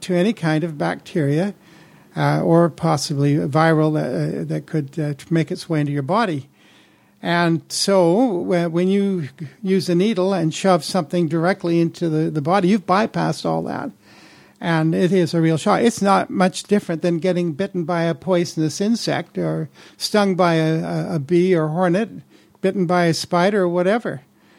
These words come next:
Uh, it's the same, same, uh, concept. And when you have a reaction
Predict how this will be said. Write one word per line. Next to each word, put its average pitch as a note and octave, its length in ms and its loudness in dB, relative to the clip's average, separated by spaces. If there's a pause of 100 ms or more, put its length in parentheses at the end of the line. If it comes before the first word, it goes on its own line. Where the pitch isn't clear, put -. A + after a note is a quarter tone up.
(340)
Uh, E3+ 260 2
it's D#3 140 -6
the E3+ 60 -6
same, F#3+ 400 0
same, G#3 320 2
uh, F3 140 2
concept. F#3 540 -2
And E3+ 320 -2
when G3 160 2
you G3 120 2
have F#3+ 220 2
a F3+ 60 0
reaction F#3+ 680 0